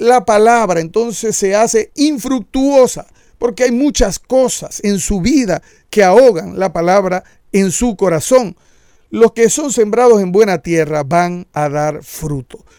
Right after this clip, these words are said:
Como lo dijo el pastor Díaz, algunos a treinta, algunos a sesenta, algunos a ciento por uno.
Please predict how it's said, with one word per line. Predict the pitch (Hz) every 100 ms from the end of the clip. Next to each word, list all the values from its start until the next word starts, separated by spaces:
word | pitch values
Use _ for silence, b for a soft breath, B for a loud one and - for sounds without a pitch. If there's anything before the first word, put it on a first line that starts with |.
| b
Como | - 220
lo | 214
dijo | 240
el | 214
pastor | 180 - 196
Díaz, | 160 208 220 - b b
algunos | - 165 175 165
a | 156
treinta, | 196 214 226 220 185
algunos | 170 165 170
a | 160
sesenta, | 156 147 247 254 208
algunos | 190 214 233
a |
ciento | 214 240 220 226
por | 226 226
uno. | 294 233